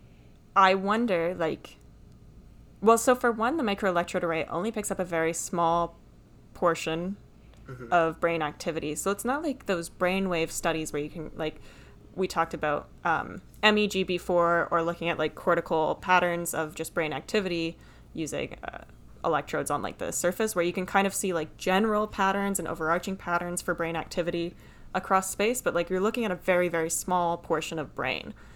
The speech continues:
Speaker 1: So
Speaker 2: Mm.
Speaker 1: subset of activity. So if something is happening outside of the microelectrode array area, it's not gonna pick that up, and that's
Speaker 2: Right.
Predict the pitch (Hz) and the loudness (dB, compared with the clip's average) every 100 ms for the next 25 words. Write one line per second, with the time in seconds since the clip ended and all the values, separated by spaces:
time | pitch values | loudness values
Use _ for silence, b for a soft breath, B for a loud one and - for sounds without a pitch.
0 | B - 165 117 110 - - - 202 196 | B -6 -6 -6 -10 -12 -6 0 6 6
1 | 190 - 127 - - - - 254 - - | 4 0 -2 -4 -18 -16 -6 -2 -2 0
2 | 262 196 - - 180 - 214 262 202 - | 2 2 -4 0 2 2 0 2 0 2
3 | 190 190 170 170 - 180 175 170 160 160 | 2 2 -2 -2 2 2 2 0 -6 -6
4 | 151 147 190 - 190 165 156 - 202 185 | -6 -4 -4 -4 -4 -4 -4 0 4 4
5 | 131 143 165 202 190 220 190 - 147 - | 2 0 -2 0 -2 -2 -6 -4 -4 -2
6 | - - 170 - - B B 117 | -4 -4 -6 -4 -6 B B -10